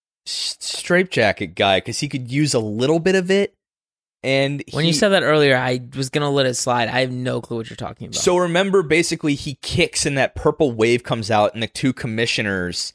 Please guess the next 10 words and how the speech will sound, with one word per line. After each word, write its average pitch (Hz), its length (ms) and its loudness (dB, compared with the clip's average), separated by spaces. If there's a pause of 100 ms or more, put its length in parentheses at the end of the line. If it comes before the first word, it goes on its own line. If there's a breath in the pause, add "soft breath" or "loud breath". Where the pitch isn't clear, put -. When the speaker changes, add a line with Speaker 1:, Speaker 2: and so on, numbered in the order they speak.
(460)
Speaker 1:
um, 98 540 0 (500)
because 135 280 0
he 151 80 -2
busts 139 520 0
out. 143 200 4
That's 139 160 0
when 170 80 -2
he's 147 120 -4
next, 147 260 -2
uh, 139 120 2